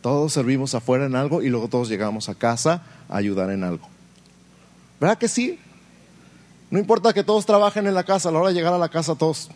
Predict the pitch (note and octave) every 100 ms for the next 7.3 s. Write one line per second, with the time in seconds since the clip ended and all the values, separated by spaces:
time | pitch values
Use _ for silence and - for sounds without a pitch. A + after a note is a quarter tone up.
0 | - - - - - - _ - - G2+
1 | A2 G2+ A2 A2 A2+ A2+ G2+ G#2 F2+ F2
2 | A#2 A#2 A2+ G#2 - G#2+ F#2 - A2+ A2
3 | A2 - - - G2+ G2+ F#2+ - G2+ G#2
4 | - - - - - - - - - -
5 | G#2+ A#2 - A#2+ E3 G#3 E3+ - - -
6 | - - - - G2 G#2+ A#2 B2+ - A#2+
7 | A#2 G#2 -